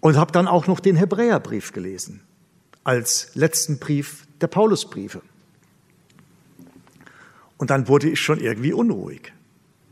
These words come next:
Ich wollte ja mich auf Ostern vorbereiten.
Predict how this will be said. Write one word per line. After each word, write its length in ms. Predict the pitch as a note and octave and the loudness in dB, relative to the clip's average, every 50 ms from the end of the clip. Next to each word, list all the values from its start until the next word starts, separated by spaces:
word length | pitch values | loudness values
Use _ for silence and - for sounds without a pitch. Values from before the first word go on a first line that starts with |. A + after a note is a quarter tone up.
| _ _ _ _ _ _ _ _ _ _ _ _ _ _ _ _ _ _ _ _ _ _ _ | _ _ _ _ _ _ _ _ _ _ _ _ _ _ _ _ _ _ _ _ _ _ _
Ich 140 | - - - | -12 -2 2
wollte 220 | C#3+ C#3 C3 A2 | 2 4 4 2
ja 60 | B2 A#2 | 0 -4
mich 200 | A#2+ A2+ B2 B2+ | -4 -4 -4 -4
auf 140 | B2+ - | -4 -2
Ostern 400 | - G#3 G#3+ - - - C#3 B2 | 0 0 0 0 0 -2 -4 -4
vorbereiten. 760 | - - B2+ A#2 - A2 F#2+ F2 D#2+ F2 F2+ - - A2+ G#2 | -4 -4 -4 -4 -4 -4 -8 -8 -10 -12 -14 -16 -18 -20 -20